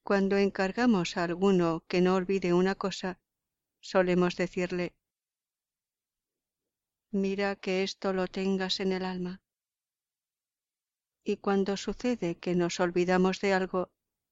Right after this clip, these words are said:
decimos: "No estuvo en mi alma tal cosa,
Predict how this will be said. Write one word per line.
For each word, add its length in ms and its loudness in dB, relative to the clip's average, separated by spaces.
decimos: 680 0
"No 200 -2
estuvo 480 -4
en 100 0
mi 140 2
alma 360 0
tal 280 -2
cosa, 460 -4